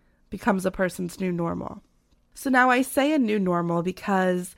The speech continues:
the around twenty-five hundred cults that exist currently in the United States, and these are just kind of, like, the big ones that are accounted for, they're not all negative or damaging on the psyche,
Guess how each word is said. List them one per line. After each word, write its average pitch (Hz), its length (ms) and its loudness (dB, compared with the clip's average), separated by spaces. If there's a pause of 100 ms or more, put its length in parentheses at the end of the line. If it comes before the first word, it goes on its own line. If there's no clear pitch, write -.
(100)
the 233 140 4
around 214 420 2
twenty-five 226 680 0
hundred 202 420 -2
cults 190 380 -2
that 196 100 2
exist 180 460 -6
currently 196 360 -2
in 214 80 -2
the 196 60 -2
United 180 380 -2
States, - 500 -6 (220)
and 202 440 2 (220)
these 233 200 0
are 302 40 0
just 254 220 -4
kind 220 180 0
of, 196 60 -4
like, 185 180 0
the 180 80 -2
big 175 300 -2
ones 214 220 4
that 226 120 2
are 226 100 2
accounted 233 540 -2
for, 277 460 -2 (340)
they're 247 220 6
not 294 300 4
all 202 240 6
negative 180 600 -2 (120)
or 202 160 2
damaging 180 560 -2
on 175 100 0
the 175 80 -4
psyche, - 680 -4